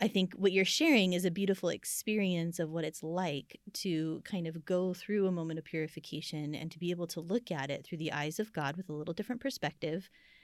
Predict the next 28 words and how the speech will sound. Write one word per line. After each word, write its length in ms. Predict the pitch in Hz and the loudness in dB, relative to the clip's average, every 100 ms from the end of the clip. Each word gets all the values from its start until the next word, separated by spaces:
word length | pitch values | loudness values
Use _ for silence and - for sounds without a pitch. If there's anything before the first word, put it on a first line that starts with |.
| _ - | _ -6
and 140 | 165 | -4
to 100 | - | -2
be 100 | 170 | 0
able 160 | 165 160 | 0 -2
to 120 | 170 | -4
say, 560 | 170 - 180 156 151 156 | -4 0 0 0 -2 -4
"On 140 | - | -6
the 120 | 151 - | -6 -4
other 160 | 165 | -2
side 360 | 160 - 247 262 | -2 -4 -4 -2
of 120 | 147 | -4
this 520 | - - 175 - - - | -4 -4 -6 -8 -14 -10
lies 440 | 170 160 147 151 | -4 -2 -2 -4
joy." 500 | 160 - 156 - 170 - - - - - | -6 -6 -6 -6 -8 -10 -20 -20 -20 -12
And 140 | - 214 | 0 2
I 60 | |
think 260 | 214 320 339 - | 4 2 0 0
one 160 | 220 269 | 6 6
of 60 | |
the 100 | 240 | 6
things 300 | 226 202 196 | 4 2 2
that 120 | 180 | 4
I 260 | 165 160 160 - _ | 4 4 2 -2 _
related 480 | 175 170 175 175 160 | 0 4 4 4 2
to 320 | - 160 147 143 - | -2 -2 -2 -6 -4
in 140 | 185 170 | 0 2
your 160 | 160 | 0
letter 420 | 156 160 156 151 | 0 0 0 -2